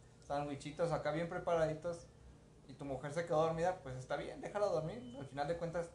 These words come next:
no es tu criada, no, no le estás pagando a ella para que te haga de comer.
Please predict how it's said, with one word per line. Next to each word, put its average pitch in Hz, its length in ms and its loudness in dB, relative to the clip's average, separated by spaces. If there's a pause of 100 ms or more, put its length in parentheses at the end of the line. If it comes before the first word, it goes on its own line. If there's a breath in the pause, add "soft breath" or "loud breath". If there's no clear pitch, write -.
(120)
no 123 100 -6
es 123 120 -8
tu 151 120 -10
criada, 151 440 4 (100)
no, 127 520 2
no 127 120 -2
le 131 80 0
estás 135 240 -4
pagando 143 360 4
a 147 80 4
ella 143 200 0
para - 180 4
que - 80 -10
te 127 100 -2
haga 127 120 4
de 127 100 0
comer. 156 320 -4